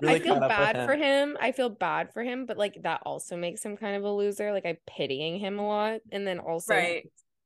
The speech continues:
Speaker 2: terrible advice, so.
Speaker 3: Oh my God, and we forgot about Dale. <laughs>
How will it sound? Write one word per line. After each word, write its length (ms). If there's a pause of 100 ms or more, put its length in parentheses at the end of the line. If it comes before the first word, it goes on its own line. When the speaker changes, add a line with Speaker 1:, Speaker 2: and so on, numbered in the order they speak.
(120)
Speaker 2:
terrible 440
advice, 720
so. 260 (420)
Speaker 3:
Oh 120
my 120
God, 220
and 80
we 120
forgot 340
about 360
Dale. 600
<laughs> 540